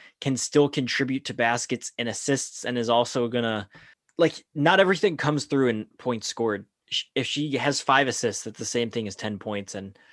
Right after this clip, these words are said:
something that's much less quantifiable is how she's playing on defense, how many points she's saving on that end. But again, they just have so many backcourt players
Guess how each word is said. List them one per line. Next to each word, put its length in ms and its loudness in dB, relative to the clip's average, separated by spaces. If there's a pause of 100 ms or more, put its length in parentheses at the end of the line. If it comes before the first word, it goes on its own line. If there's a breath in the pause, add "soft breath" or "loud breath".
(160)
something 280 -2
that's 160 -2
much 240 0
less 240 2
quantifiable 840 2
is 300 -6 (360 soft breath)
how 180 4
she's 200 0
playing 260 4
on 120 2
defense, 360 -2
how 80 0
many 160 0
points 380 -2
she's 180 -4
saving 300 0
on 160 -6
that 260 0
end. 320 0 (400)
But 180 4
again, 300 0
they 120 2
just 140 -4
have 120 -4
so 200 0
many 160 0
backcourt 520 0
players 480 -4